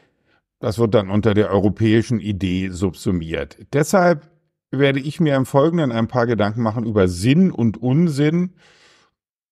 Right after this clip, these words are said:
und auch Reichweite dieser europäischen Idee, die da so oft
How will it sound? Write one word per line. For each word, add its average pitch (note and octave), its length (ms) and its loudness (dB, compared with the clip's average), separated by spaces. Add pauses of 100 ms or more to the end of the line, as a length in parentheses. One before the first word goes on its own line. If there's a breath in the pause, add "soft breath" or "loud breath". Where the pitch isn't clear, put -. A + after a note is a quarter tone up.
(1040)
und B2 220 4
auch F#2+ 220 -2
Reichweite G#2+ 1000 0
dieser A2 760 -2
europäischen G#2 800 0
Idee, F#2 460 0
die F2 180 -2
da D#2 180 0
so E2 240 -4
oft - 460 -8